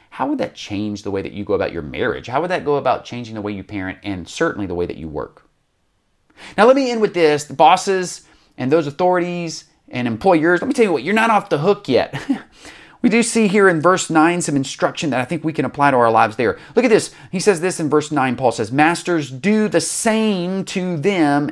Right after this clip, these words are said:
and stop your threatening, knowing that he who is both their master and yours is in heaven, and that there is no partiality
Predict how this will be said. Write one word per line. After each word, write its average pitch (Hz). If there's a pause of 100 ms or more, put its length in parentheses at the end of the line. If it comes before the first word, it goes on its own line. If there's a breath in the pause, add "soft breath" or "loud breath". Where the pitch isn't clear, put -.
and 143
stop 233
your 208
threatening, 190 (560)
knowing 175
that 131
he 190
who 160
is 127
both 151
their 160
master 117
and 123
yours 117
is -
in 143
heaven, 123 (340 soft breath)
and 120
that 127
there 143
is 123
no 135
partiality 120